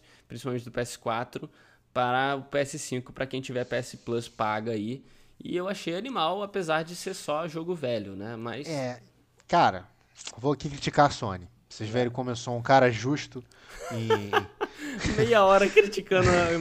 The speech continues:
Speaker 1: Microsoft. <laughs>
Speaker 2: Não, mas é, a crítica é saudável. Eles,
Speaker 1: É.
Speaker 2: eles pelo menos tentaram, né? A gente tem que defender a Sony também, tadinho.
Speaker 1: Sim, sim,
Speaker 2: Eles
Speaker 1: tá
Speaker 2: tentaram,
Speaker 1: certo.
Speaker 2: né? Não é culpa deles. Mas agora, é só jogo, assim, tem jogos bons. Mas é tipo, pra você, pra aquilo valer a pena pra você,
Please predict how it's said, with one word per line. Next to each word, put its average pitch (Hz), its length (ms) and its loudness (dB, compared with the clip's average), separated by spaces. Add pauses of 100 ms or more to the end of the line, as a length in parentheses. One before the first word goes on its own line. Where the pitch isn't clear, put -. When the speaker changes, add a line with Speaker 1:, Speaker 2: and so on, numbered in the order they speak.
Speaker 1:
Microsoft. 170 960 2 (360)
<laughs> 440 380 -2
Speaker 2:
Não, 196 340 10 (300)
mas 165 180 6
é, 185 60 10
a 156 60 8
crítica 160 320 2
é 139 40 6
saudável. 143 520 8 (220)
Eles, 254 240 8
Speaker 1:
É. 202 40 8
Speaker 2:
eles 208 160 2
pelo 202 200 6
menos 185 240 2
tentaram, 175 640 10
né? 135 140 0
A 120 60 -2
gente - 100 -10
tem 156 100 -6
que - 100 -16
defender 170 360 0
a 139 60 6
Sony 127 280 -4
também, 101 240 -8
tadinho. 101 340 -4
Speaker 1:
Sim, 107 300 -8
sim, 127 100 -6
Speaker 2:
Eles 107 120 -2
Speaker 1:
tá 170 120 0
Speaker 2:
tentaram, 127 360 6
Speaker 1:
certo. - 120 -18 (100)
Speaker 2:
né? 117 140 -4
Não 123 120 -2
é 147 40 2
culpa 156 280 4
deles. 98 260 -4 (460)
Mas 127 180 2
agora, 139 200 4 (180)
é 208 100 4
só 196 240 4
jogo, 180 460 2
assim, 139 220 -2
tem 123 180 -4
jogos 139 320 0
bons. 131 320 -2 (320)
Mas 175 200 4
é 208 100 6
tipo, - 220 -12
pra 196 200 0
você, 196 300 -2
pra 180 160 4
aquilo 233 240 0
valer 190 220 4
a 139 60 6
pena 147 200 -2
pra 131 120 0
você, 120 440 2